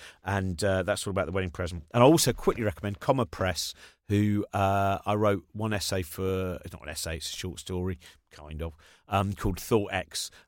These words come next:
uh, and they wrote, a, uh, they've put together a series of books about sometimes scientific theories, sometimes philosophical theories, short fictional stories about them, and then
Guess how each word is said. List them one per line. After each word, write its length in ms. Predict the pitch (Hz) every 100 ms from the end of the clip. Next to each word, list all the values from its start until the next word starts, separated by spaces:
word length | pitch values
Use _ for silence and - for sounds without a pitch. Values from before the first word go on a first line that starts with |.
| -
uh, 220 | 90 90
and 140 | 92
they 80 | 92
wrote, 240 | 95 95 80
a, 240 | 87 -
uh, 200 | 92 80
they've 180 | 90 95 - _
put 120 | -
together 200 | - 98
a 20 |
series 260 | 87 120 104
of 60 | -
books 240 | 98 -
about 260 | 95 90 -
sometimes 400 | 98 90 98 -
scientific 460 | 104 92 98 87
theories, 320 | - 95 92
sometimes 320 | - 90 95 90
philosophical 520 | 98 90 95 - 87
theories, 360 | - 92 90 - - -
short 320 | - 110 -
fictional 380 | - - - 98
stories 300 | - 90 90
about 260 | 85 92 73
them, 80 | 87
and 100 | 90
then 220 | 90